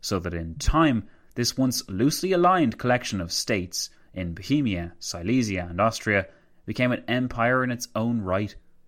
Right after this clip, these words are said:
None of this would have been possible without Wallenstein, who not only conquered the Habsburg enemies,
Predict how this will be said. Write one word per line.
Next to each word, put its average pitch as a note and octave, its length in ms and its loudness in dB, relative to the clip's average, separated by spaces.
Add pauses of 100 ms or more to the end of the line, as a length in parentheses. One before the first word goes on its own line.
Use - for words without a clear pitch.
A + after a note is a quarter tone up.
(300)
None B2+ 180 4
of G3 100 0
this - 400 2
would B2+ 140 0
have F3 100 2
been G2+ 180 0
possible F#2 680 0
without F#2 320 -4
Wallenstein, F2 640 -4 (220)
who F#2 100 -10
not G2+ 160 0
only C3+ 240 2
conquered C3 640 0
the A#2+ 100 -6
Habsburg G2+ 540 -2
enemies, B2 500 0